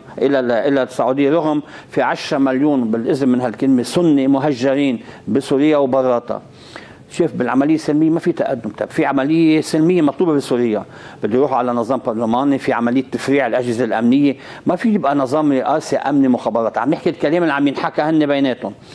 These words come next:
طيب إنه ال-، أنا قدمت هالقد-، بعدين توترت بين الأمريكي وبين السوري. خلصت مهلة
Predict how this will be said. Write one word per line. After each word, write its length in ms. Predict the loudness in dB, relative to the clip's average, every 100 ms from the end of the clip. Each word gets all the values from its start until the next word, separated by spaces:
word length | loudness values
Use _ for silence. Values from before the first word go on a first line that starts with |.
| -20 -20 -20 -12
طيب 100 | -10 -8 -4
إنه 240 | -2 -2 -6 -6
ال-، 140 | -6 -4 -4
أنا 200 | -2 -2
قدمت 380 | -2 -2 0
هالقد-، 440 | -2 -2 -4 -4 -4
بعدين 420 | -2 0 -2 0
توترت 480 | 0 0 -2 -4 -2
بين 340 | -2 -2 -2 -6 -14 -20 -20 -14 -4 -2
الأمريكي 540 | 0 2 2 2 0
وبين 260 | 0 2 0
السوري. 420 | 0 -2 -2 -4 -10 -20
خلصت 340 | -4 -4 -2 -2
مهلة 220 | -2 -2